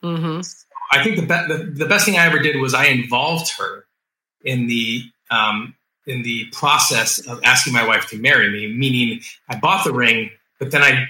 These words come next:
Speaker 2: gave it to her and I put her in charge of it. And I told her very specific, I said, "Look, Ren, I wanna marry your mom. I don't wanna go anywhere.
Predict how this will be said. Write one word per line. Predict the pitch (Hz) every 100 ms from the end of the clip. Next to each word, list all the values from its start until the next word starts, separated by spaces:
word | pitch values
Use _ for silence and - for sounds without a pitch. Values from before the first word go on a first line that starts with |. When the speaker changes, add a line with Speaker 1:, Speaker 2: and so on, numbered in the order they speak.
| -
Speaker 2:
gave | 156 180
it | 170
to | 160
her | 127 143 131 110 110
and | 123
I | 117
put | - - -
her | 139
in | 117
charge | - 120 104
of | -
it. | -
And | 117
I | 147 170
told | 240 -
her | 180
very | 160 147
specific, | - - - 170 120 - - _ _ -
I |
said, | 143
"Look, | 165 165
Ren, | 143 139 131 - _ _ _ _ _ _
I | 151
wanna | 185 190
marry | 175 160
your | 127
mom. | 120 135 - _ -
I |
don't | 135 139
wanna | 131
go | 120
anywhere. | 107 107